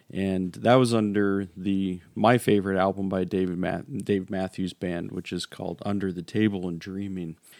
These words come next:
And so that's kind of the background of timing, um, when this song was coming out and when it was even popular.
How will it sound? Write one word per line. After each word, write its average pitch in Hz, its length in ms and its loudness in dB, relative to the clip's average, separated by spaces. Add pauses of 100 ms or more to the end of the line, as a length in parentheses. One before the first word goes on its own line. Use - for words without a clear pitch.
(140)
And 104 300 0
so 107 160 2
that's 123 240 2
kind 151 200 4
of 123 60 2
the 107 100 4
background 98 920 0
of 87 280 -6
timing, 101 960 -2 (260)
um, 95 280 -4
when 98 240 -2
this 98 180 -2
song 87 500 -4
was 85 540 -8
coming 117 340 0
out 98 400 -4
and 90 400 -6 (400)
when 95 180 -4
it 92 80 -4
was 95 200 -6
even 92 240 -6
popular. - 580 -10